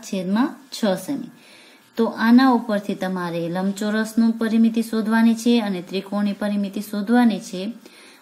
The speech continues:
અને પછી બંનેમાંથી કોની પરિમિતિ વધુ છે એ આપણને કરવાનું છે. તો અહીં આપણે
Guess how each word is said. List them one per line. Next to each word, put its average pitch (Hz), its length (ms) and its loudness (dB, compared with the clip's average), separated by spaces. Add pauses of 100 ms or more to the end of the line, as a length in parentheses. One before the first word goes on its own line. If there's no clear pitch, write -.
અને 220 220 4
પછી 190 500 -4 (340)
બંનેમાંથી 208 800 4
કોની 240 420 4
પરિમિતિ 190 580 -2
વધુ 202 300 2
છે 233 280 -2
એ 175 40 -6
આપણને 175 440 -4 (520)
કરવાનું 190 460 -2
છે. 233 220 0 (560)
તો 202 120 -4 (840)
અહીં 214 320 2
આપણે 202 320 -2